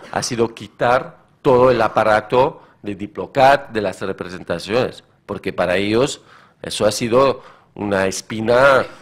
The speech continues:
ah, clavada, que, que hay, que hay catalanes hablando en nombre de, de, de un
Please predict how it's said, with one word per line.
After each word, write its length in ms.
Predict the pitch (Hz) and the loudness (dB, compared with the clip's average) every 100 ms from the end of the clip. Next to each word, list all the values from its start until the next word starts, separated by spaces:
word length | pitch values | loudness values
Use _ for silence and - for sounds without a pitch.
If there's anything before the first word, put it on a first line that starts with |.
| _ _ - | _ _ -4
ah, 600 | 98 90 85 82 82 82 | 0 2 0 -2 -4 -6
clavada, 600 | - 90 92 147 101 76 - - | -4 -2 2 2 0 -6 -12 -12
que, 600 | 92 87 90 87 87 _ | -8 -8 -8 -10 -12 _
que 180 | 107 92 | -6 -4
hay, 560 | 101 95 95 95 - _ _ _ _ _ _ _ | -4 -6 -10 -14 -20 _ _ _ _ _ _ _
que 160 | - | -4
hay 480 | 92 95 92 87 - - | -2 -2 -6 -12 -18 -12
catalanes 600 | 90 - 101 113 113 107 | -6 -2 0 0 -2 -4
hablando 520 | 90 110 117 110 104 | -2 0 0 0 -2
en 120 | 104 | -2
nombre 440 | 104 104 101 101 | -2 -2 -2 -4
de, 360 | 98 98 76 - | -4 -6 -10 -18
de, 380 | 98 98 98 95 | -10 -6 -6 -6
de 180 | - 101 | -8 -8
un 280 | 95 98 | -6 -10